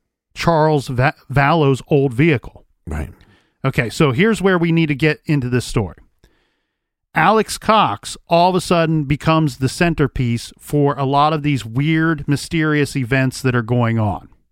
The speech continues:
Speaker 1: Was he the person that took a shot at Brandon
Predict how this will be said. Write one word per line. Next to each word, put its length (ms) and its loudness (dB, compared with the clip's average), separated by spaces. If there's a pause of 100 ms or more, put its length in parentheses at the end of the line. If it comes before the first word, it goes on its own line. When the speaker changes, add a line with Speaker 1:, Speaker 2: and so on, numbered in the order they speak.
(1000)
Speaker 1:
Was 400 2
he 340 0
the 160 0
person 440 0
that 160 -2
took 240 -2
a 60 2
shot 460 0
at 140 -4
Brandon 580 0